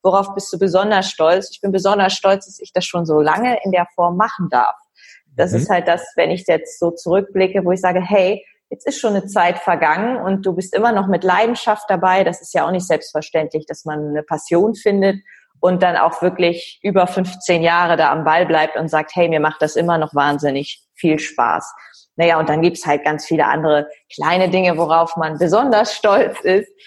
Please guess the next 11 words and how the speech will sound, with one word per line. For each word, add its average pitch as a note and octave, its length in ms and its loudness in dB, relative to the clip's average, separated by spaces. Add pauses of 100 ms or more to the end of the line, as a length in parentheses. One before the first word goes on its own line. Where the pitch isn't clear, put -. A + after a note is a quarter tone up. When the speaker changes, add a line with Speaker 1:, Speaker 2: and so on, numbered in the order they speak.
Speaker 2:
Hm. B2 100 -4
Speaker 1:
wenn F3+ 80 2
man G3 180 0
Preise F3 520 2
gewinnt. E3+ 440 0
Ich - 220 -8
bin E3 220 -2
zweitausendzwölf E3 960 0
Läufer E3 320 0
des D3+ 180 -4
Jahres E3+ 340 2